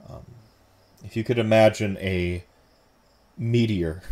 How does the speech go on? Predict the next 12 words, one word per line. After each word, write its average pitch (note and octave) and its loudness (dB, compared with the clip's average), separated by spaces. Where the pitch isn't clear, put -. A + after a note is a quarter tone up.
a F#2+ -2
meteorite, F#2 -2
but F#2+ -2
rather G#2+ 6
than G2+ -2
coming G#2 -4
from, F2+ -6
what E2 -18
is - -18
it, - -20
Azir F2 -14
is, - -16